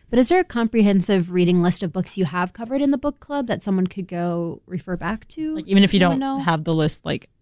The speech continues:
Speaker 2: to read out
Speaker 1: Yeah,
Speaker 2: right now,
Speaker 1: like,
Speaker 2: but,
Speaker 1: is there
Speaker 2: like,
Speaker 1: a place that it might be located if someone was interested
Speaker 2: 'cause
Speaker 1: in
Speaker 2: honestly, I wanna, I wanna
Speaker 1: finding
Speaker 2: read those.
Speaker 1: text?
Speaker 2: I wanna
Speaker 1: Yeah.
Speaker 2: read those books. I need to get educated.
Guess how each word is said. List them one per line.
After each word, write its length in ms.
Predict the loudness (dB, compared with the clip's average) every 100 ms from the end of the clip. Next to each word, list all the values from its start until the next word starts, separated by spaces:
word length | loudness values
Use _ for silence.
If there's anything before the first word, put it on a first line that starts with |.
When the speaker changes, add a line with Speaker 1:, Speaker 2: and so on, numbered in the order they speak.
| -16
Speaker 2:
to 120 | -8
read 240 | -2 0 0
out 120 | 0
Speaker 1:
Yeah, 80 | 2
Speaker 2:
right 140 | 4 4
now, 120 | 4
Speaker 1:
like, 100 | 4
Speaker 2:
but, 60 |
Speaker 1:
is 60 | 2
there 100 | 2
Speaker 2:
like, 100 | 0
Speaker 1:
a 40 |
place 180 | -2 -6
that 100 | -6
it 40 | -10
might 160 | -12 -14
be 120 | -18
located 540 | -18 -18 -16 -18 -16
if 60 | -12
someone 260 | -10 -10 -12
was 120 | -16
interested 380 | -16 -18 -14 -6
Speaker 2:
'cause 100 | 2
Speaker 1:
in 60 |
Speaker 2:
honestly, 320 | 4 4 4 4
I 60 |
wanna, 200 | 4 2
I 20 |
wanna 100 | 2
Speaker 1:
finding 240 | 4 4 4
Speaker 2:
read 140 | 2
those. 160 | 2 -2
Speaker 1:
text? 280 | -2 -14 -2
Speaker 2:
I 60 | 2
wanna 100 | 4
Speaker 1:
Yeah. 60 |
Speaker 2:
read 100 | 4
those 160 | 2 0
books. 420 | -2 -4 -6 -12 -8
I 40 |
need 140 | -6 -6
to 140 | -8 -8
get 120 | -6
educated. 520 | -6 -6 -14 -8